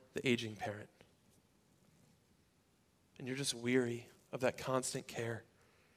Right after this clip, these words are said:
Maybe your health is deteriorating and you're, you're, you're getting treatments for some sort of cancer. Maybe anxiety has just this strong grip and it's exhausting just to get out of bed every single day.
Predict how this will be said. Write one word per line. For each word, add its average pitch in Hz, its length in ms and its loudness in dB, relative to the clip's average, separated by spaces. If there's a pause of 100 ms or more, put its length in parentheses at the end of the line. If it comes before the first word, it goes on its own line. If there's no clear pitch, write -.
(1700)
Maybe 151 240 8
your 143 140 10
health 151 360 10
is 143 80 -2
deteriorating 139 840 6
and 127 100 0
you're, 127 260 4
you're, 131 280 8
you're 135 220 8 (120)
getting 147 220 4
treatments 156 500 4
for 135 100 -2
some 131 220 4
sort 139 300 6
of 127 120 4
cancer. 127 460 0 (3000)
Maybe 143 180 8
anxiety 131 640 10
has 123 280 6
just 143 320 4
this 131 140 2
strong 139 520 6
grip 131 280 6
and 123 80 0
it's 123 160 0
exhausting 120 640 0
just 131 360 -4
to 127 60 -4
get 120 120 0
out 113 120 2
of 110 100 -8
bed 113 260 2
every 127 340 -4
single 120 320 -8
day. 113 300 -8